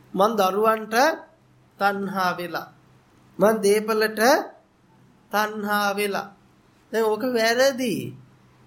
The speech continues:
මොකද තණ්හාව කාගේවත්, කාගේවත් නෙවෙයි. එහෙම අහන එකම වැරදි. තණ්හාවට හේතුවක් තියෙන්න ඕන. නිකන් තණ්හාවක් හටගන්නේ නැහැ.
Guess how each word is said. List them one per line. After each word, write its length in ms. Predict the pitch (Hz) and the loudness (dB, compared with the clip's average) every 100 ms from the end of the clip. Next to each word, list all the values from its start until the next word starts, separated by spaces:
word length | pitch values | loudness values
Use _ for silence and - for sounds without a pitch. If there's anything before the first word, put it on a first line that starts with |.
| _ - | _ -4
මොකද 300 | 208 240 254 | 2 4 4
තණ්හාව 600 | 240 214 220 233 240 247 254 247 | 2 0 -2 -4 -2 -2 -2 -2
කාගේවත්, 720 | 226 220 226 233 240 285 294 - _ _ _ _ - _ | 2 2 0 0 2 2 0 -12 _ _ _ _ -20 _
කාගේවත් 640 | - 208 214 226 233 233 233 | -8 0 0 0 0 -2 -2
නෙවෙයි. 280 | 240 240 226 | -2 0 0
එහෙම 200 | 220 226 | 0 0
අහන 360 | 214 233 254 | 2 0 2
එකම 280 | 247 240 220 | 0 -2 -4
වැරදි. 460 | 214 196 - - - _ _ _ - _ _ _ _ _ _ _ _ - | -2 -2 -4 -12 -20 _ _ _ -20 _ _ _ _ _ _ _ _ 2
තණ්හාවට 800 | 233 277 277 285 294 277 262 254 | 2 2 -2 0 2 0 -2 -4
හේතුවක් 600 | 254 269 277 302 294 294 | 0 2 0 0 -2 -2
තියෙන්න 360 | 262 254 226 214 | -6 -4 -2 -4
ඕන. 160 | 220 226 | -4 -4
නිකන් 320 | 226 254 254 | -2 -4 -2
තණ්හාවක් 640 | 254 247 247 240 240 240 | -2 -2 -2 0 0 -2
හටගන්නේ 600 | 233 233 233 240 233 277 381 - _ _ _ _ _ _ _ - | -4 0 0 0 4 2 2 -6 _ _ _ _ _ _ _ -14
නැහැ. 580 | 208 247 240 277 277 | -2 0 2 0 -4